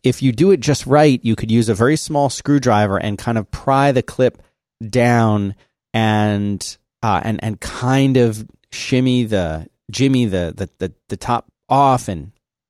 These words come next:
anyway, long story short, if you're not very careful, which I wasn't, you br-, you break the little pins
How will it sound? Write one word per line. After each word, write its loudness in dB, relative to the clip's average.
anyway, 4
long 2
story -2
short, 2
if 0
you're 2
not 2
very 2
careful, -4
which -4
I 0
wasn't, -2
you -4
br-, 0
you 0
break 0
the -2
little -4
pins -6